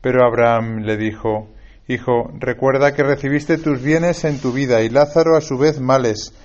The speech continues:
Por eso ahora él es aquí consolado, mientras que tú eres atormentado. Y además, entre nosotros y vosotros se abre un abismo inmenso para que los que quieren cruzar desde aquí hacia vosotros no puedan hacerlo,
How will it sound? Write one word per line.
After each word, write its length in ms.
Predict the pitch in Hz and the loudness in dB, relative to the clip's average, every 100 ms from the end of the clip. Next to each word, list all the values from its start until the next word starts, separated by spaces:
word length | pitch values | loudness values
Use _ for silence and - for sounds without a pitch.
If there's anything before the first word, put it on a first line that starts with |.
| - - - - | -20 -20 -20 0
Por 180 | 139 | 2
eso 200 | 151 151 | 2 4
ahora 300 | 156 156 156 - | 4 6 4 2
él 240 | 156 156 151 | -4 -4 -4
es 240 | 147 143 135 | -4 -2 -4
aquí 260 | 131 156 | -4 -8
consolado, 760 | 147 127 117 120 123 117 120 120 - - | -2 -2 -2 0 2 2 0 -4 -12 -8
mientras 440 | 123 113 113 110 | -6 -4 -4 -4
que 160 | - 117 | -6 -8
tú 300 | - 143 139 | -6 -6 -4
eres 340 | 127 120 110 110 | -4 -4 -4 -6
atormentado. 840 | 101 104 98 98 98 101 95 95 - - | -6 -6 -4 -6 -2 -2 -2 -6 -8 -6
Y 80 | 117 | -4
además, 540 | 110 110 117 117 - - - - - - | -2 -2 -2 -4 -6 -12 -14 -14 -18 -8
entre 240 | 127 127 | -4 -2
nosotros 500 | 123 120 156 147 127 | -4 -2 -4 -4 -6
y 60 | 127 | -4
vosotros 600 | 117 113 151 151 151 143 | -6 -4 -4 -4 -6 -4
se 100 | 135 | 0
abre 200 | 127 131 | 2 2
un 140 | 127 120 | 0 -2
abismo 440 | 113 120 120 120 | -2 -4 -6 -6
inmenso 560 | 110 117 120 - 120 117 | -4 -4 -6 -6 -8 -2
para 400 | 113 110 104 - - - - - | 2 2 0 -8 -20 -20 -20 -10
que 100 | - | -4
los 200 | 120 101 | -4 -4
que 140 | 117 117 | -8 -4
quieren 280 | 147 151 | -2 -2
cruzar 420 | 143 131 131 156 139 | -4 -8 2 2 2
desde 220 | 117 113 | -4 -4
aquí 300 | 110 151 135 | -6 -2 0
hacia 240 | 104 120 | 0 -2
vosotros 500 | 104 98 131 127 117 | -4 -4 -6 -6 -6
no 140 | 113 107 | -8 -2
puedan 300 | 120 110 107 | 0 2 -2
hacerlo, 560 | 98 131 117 107 104 | -4 -4 -2 -4 -6